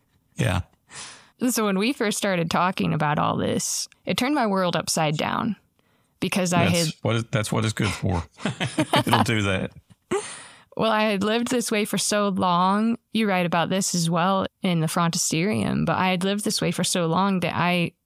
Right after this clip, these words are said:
Speaker 2: had become very passive in a lot of areas of my life, and I didn't even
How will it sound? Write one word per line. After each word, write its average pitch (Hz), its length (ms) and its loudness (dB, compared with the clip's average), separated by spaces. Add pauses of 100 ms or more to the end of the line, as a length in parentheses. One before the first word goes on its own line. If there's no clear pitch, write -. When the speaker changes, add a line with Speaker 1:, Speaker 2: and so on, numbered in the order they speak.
(580)
Speaker 2:
had 180 100 2
become 190 300 0
very 180 300 0
passive 170 640 0
in 175 80 2
a 160 100 2
lot 156 200 2
of 160 140 0
areas 165 400 0
of 165 100 -2
my 160 140 2
life, 170 400 0
and 175 120 2
I 196 260 0
didn't 180 260 0
even 160 500 0